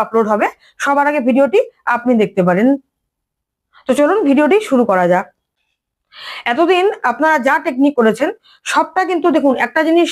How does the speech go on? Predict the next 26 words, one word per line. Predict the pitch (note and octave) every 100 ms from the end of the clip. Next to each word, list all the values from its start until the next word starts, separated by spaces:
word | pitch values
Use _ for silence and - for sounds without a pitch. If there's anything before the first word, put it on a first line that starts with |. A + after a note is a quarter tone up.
| -
সবার | C#4 C#4
আগে | B3 B3+
বলবো, | A3+ A3 B3+ F4 _ _ - -
টেকনিক | D#4 D4+ F4
করলেই | F4 D4 D4 E4+
যে | D#4+
আপনার | C#4 D4 D4
সঙ্গে | C#4 C#4+ D4
সঙ্গে | D4+ C#4+ A#3+
কাজ | A#3
হবে | A#3 A3+ F4+ - _
তা | B3+ B3
কিন্তু | C4+ B3+
নয়। | A#3+ G#3 F3 G3+
কখনো | A3+ E4 D#4+
কখনো | C#4 C4+ D#4+ - _ _ -
কারো | C4 D4
কাজ | D4 C#4 -
করার | A3+ A3+ A3+
সাথে | A3+ A3+
সাথেই | D4 D#4+ D4
হয়ে | D#4 D4
যায়, | E4 G4 _ -
আবার | A3 C4 C4+
কারো | A3+ A#3+
কাজ | F4